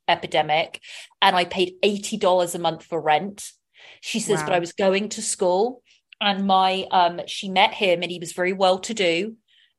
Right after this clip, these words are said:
Speaker 1: and he was an intellectual. He was a professor. He was, a, I think he was a doctorate, and it was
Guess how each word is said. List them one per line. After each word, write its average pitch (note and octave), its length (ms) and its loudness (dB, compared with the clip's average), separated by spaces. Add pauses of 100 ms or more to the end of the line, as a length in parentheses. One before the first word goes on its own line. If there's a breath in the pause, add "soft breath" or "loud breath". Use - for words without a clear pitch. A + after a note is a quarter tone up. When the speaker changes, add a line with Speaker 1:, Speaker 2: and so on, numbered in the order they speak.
Speaker 1:
and F3+ 520 2 (140)
he G#3 280 -6
was F#3 160 -6
an F3+ 60 -4
intellectual. G3 840 0 (220)
He E3+ 120 -10
was E3+ 140 -8
a F3 60 -10
professor. F#3 640 2
He G3 60 2
was, E3+ 120 -8
a, - 200 -4
I F3 40 -4
think F3 160 -8
he F3+ 40 -16
was E3 120 -14
a - 60 -16
doctorate, F3 640 -2
and E3+ 180 -6
it C#3 60 -12
was F#3 140 -14